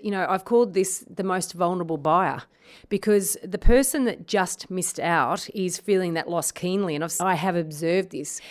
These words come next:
And I've seen so many people go and buy the very next auction, the very next property they go to at auction, and they buy it with often zero due diligence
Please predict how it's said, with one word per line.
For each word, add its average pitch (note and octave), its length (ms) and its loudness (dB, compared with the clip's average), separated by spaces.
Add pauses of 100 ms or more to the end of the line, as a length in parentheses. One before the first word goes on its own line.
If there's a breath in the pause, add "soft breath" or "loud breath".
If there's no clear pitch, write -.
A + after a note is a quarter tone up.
(280 loud breath)
And G#3+ 160 0
I've G#3 180 0
seen C#4 600 2
so B3 420 6
many A#3+ 160 4
people F#3+ 360 -2
go G3+ 340 4
and F#3+ 180 2
buy F3 300 2
the E3 80 -4
very G3 400 2
next - 440 -4
auction, F3 460 -4 (100)
the F3+ 160 -4
very B3 260 8
next B3+ 180 2
property G#3+ 280 0
they F3+ 160 2
go F3 200 4
to F#3+ 120 -4
at E3+ 60 0
auction, E3+ 320 -2
and E3 140 -2
they D#3+ 100 -2
buy E3 320 2
it - 220 -4 (580 loud breath)
with G#3+ 240 4 (100)
often G#3+ 460 4 (160)
zero G#3 880 8
due G#3 160 0
diligence F#3+ 720 0